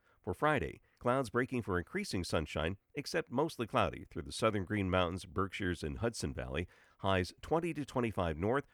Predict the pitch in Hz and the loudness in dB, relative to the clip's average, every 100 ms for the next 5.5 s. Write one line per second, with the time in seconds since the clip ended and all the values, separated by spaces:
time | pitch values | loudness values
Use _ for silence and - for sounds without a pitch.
0 | _ - - 101 110 - 104 92 92 - | _ -10 -2 0 0 -4 -2 0 0 0
1 | 151 80 - - - 139 139 - _ _ | -2 -2 -6 -8 -2 0 0 -4 _ _
2 | - 110 139 92 101 82 73 135 - 85 | -4 -2 -2 0 -2 0 0 -2 -2 -4
3 | 76 92 82 85 82 82 85 90 78 - | 0 0 2 2 0 -4 -4 -2 -2 -2
4 | 113 110 95 95 95 85 80 127 123 82 | 0 0 0 -2 -2 -4 -4 -2 0 2
5 | 76 - 78 73 101 | 0 -2 0 2 0